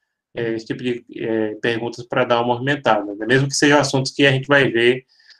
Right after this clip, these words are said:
no caso, a gente vai ver aí no ponto três e quatro e no cinco, esses assuntos. Cinco é a segunda unidade já.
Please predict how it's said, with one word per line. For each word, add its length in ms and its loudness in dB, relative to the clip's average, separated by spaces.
no 180 4
caso, 460 2
a 80 2
gente 180 -6
vai 160 2
ver 220 -2
aí 60 2
no 100 -8
ponto 220 -6
três 240 -2
e 100 -8
quatro 340 4
e 60 0
no 100 -2
cinco, 540 -8
esses 240 -8
assuntos. 600 -6
Cinco 220 -2
é 20 2
a 20 2
segunda 300 -2
unidade 440 0
já. 140 -8